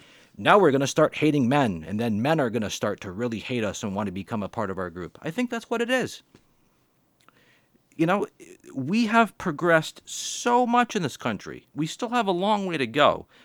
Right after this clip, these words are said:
But in terms of just generally accepting the L G B T Q community,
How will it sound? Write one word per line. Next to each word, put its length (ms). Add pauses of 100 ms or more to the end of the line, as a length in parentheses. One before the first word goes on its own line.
(120)
But 140
in 80
terms 400
of 100
just 300
generally 580
accepting 680
the 180
L 200
G 280
B 300
T 320
Q 260
community, 580